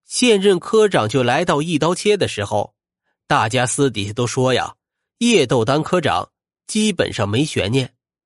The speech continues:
这个说法是有道理的，因为叶斗跟局长赵大嗓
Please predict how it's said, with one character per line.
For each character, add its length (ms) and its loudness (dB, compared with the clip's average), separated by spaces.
这 180 2
个 100 0
说 300 2
法 240 0
是 140 -2
有 100 2
道 220 0
理 100 -6
的， 220 -6
因 140 2
为 120 4
叶 260 2
斗 240 2
跟 220 0
局 240 2
长 200 -2
赵 200 0
大 180 2
嗓 380 -4